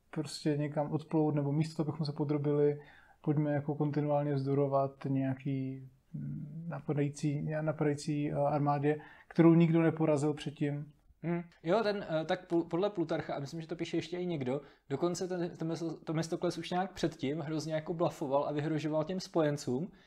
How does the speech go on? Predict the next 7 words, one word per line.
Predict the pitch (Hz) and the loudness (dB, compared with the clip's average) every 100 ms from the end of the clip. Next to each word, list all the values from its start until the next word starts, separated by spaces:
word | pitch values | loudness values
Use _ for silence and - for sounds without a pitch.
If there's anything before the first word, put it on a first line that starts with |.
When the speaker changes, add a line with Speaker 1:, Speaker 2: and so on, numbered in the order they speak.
| _ | _
Speaker 2:
že | 127 151 | -4 -2
když | 147 151 151 | 2 0 0
neustoupí | 156 160 - 165 160 156 | -2 -4 0 0 2 0
Aténám | 147 151 143 151 | 4 6 6 2
v | |
určitých | 151 147 165 170 170 | -2 -6 -4 -4 0
věcech, | 151 - 165 | -2 0 -2